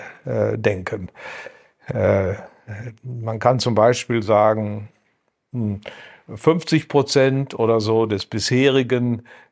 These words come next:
äh, Energieverbrauchs, äh,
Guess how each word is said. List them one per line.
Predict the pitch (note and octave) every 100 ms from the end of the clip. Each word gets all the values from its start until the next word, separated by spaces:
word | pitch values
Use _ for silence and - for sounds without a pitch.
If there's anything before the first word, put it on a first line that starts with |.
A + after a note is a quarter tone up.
| - _
äh, | A#2 A#2 A2+ B2+
Energieverbrauchs, | B2+ A2+ B2 C3+ - A2+ G#2+ G#2+ A2+ A#2 A2+ - - - - B2
äh, | G#2+ G#2+